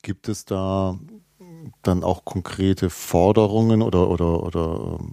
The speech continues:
Beispiele, wie das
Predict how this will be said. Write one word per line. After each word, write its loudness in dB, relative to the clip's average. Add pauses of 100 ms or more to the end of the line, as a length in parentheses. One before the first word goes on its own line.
(100)
Beispiele, 4 (480)
wie 2
das 2